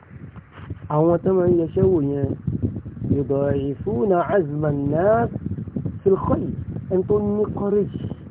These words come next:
lérí nǹkan kan tó fẹ́ ṣe, tó ti ní àníyàn dáadáa, bóyá course kan ní í ṣe tó ti,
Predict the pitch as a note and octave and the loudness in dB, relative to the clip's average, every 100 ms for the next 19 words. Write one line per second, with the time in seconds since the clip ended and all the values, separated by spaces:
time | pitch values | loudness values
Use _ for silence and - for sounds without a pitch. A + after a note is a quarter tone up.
0 | - - - - E3 F#3+ G3 D3 - - | -10 -6 -6 -4 4 4 4 0 -2 -6
1 | - - - C#3+ - C3 A#2 - - - | -6 -2 -2 -2 -6 -8 -6 -6 -6 -8
2 | - - - - - F#3+ - F3+ F3 F3+ | -10 -6 -6 -6 2 2 2 2 4 6
3 | G3+ F#3+ C#3+ E3+ D#3 D3 D3 D#3+ D3 - | 6 6 4 2 2 -2 0 0 -2 -6
4 | - - - - G3+ F#3 F#3+ F#3 E3+ - | -12 -10 -10 2 2 4 4 2 -2 -2
5 | G3+ - - E3 E3+ F3 F3 E3 F3+ D#3 | -2 0 2 4 6 4 2 0 2 0
6 | B2 D#3+ | -2 -4